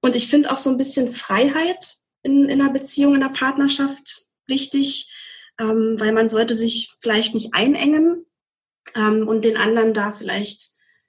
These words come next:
auch in seinen Dingen, die er gerne tut oder, ähm, eben der Freiheit, ähm, eingrenzen. Da finde ich, ähm, kann man als Partner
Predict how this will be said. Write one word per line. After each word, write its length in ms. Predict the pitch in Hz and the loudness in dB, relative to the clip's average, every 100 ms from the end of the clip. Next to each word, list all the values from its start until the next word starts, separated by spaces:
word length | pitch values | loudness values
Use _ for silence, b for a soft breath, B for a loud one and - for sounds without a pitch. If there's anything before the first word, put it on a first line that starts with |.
| _ _ _ _ | _ _ _ _
auch 260 | 214 214 | -2 0
in 380 | 208 208 226 220 | -2 0 0 0
seinen 300 | 220 208 214 | 0 2 2
Dingen, 240 | 233 269 220 | 4 4 4
die 100 | 220 | 0
er 100 | 202 | 0
gerne 280 | 202 202 | 0 -2
tut 380 | 196 269 262 277 | -2 0 0 0
oder, 440 | - 196 190 190 214 - - | -2 -2 -2 -4 -12 -20 -10
ähm, 480 | 202 202 196 202 - _ | -6 -4 -4 -4 -8 _
eben 220 | - 233 | 2 4
der 140 | 226 214 | 2 0
Freiheit, 880 | - 208 247 214 196 196 - - - | 0 2 2 4 2 0 -6 -10 -8
ähm, 420 | 208 196 196 196 | -2 2 2 0
eingrenzen. 920 | 190 220 240 - 202 202 233 247 277 B B B B _ _ _ _ _ _ _ - | 0 2 2 0 -2 -2 -2 -2 -2 B B B B _ _ _ _ _ _ _ -4
Da 140 | 220 | -2
finde 280 | 214 254 247 | 2 2 4
ich, 340 | 247 240 - - | 2 0 -2 0
ähm, 440 | 220 220 220 214 | 0 2 0 -2
kann 180 | 233 233 | 0 2
man 100 | 233 | 2
als 200 | 220 - | 0 -4
Partner 680 | 226 220 226 247 240 240 | -2 -2 -2 -2 -2 -4